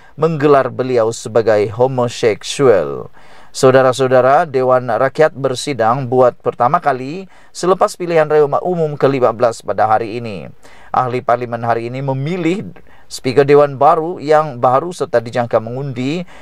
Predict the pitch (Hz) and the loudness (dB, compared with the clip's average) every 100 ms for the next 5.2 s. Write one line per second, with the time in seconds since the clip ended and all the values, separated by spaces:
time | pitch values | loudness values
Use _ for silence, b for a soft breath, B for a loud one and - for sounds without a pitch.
0 | B - 185 - 233 208 180 147 - 156 | B -4 -2 0 -2 0 -2 -2 0 2
1 | 139 123 120 123 - 113 127 123 87 117 | 2 0 0 0 2 0 2 0 0 0
2 | 120 110 110 110 110 104 104 104 101 101 | 0 0 -4 -2 -2 0 2 2 -2 -8
3 | - 92 73 - B B B - 175 208 | -8 -8 -8 -14 B B B 0 4 6
4 | 240 202 208 185 175 151 - 156 147 104 | 4 2 2 2 2 -2 -2 0 0 -4
5 | - | -6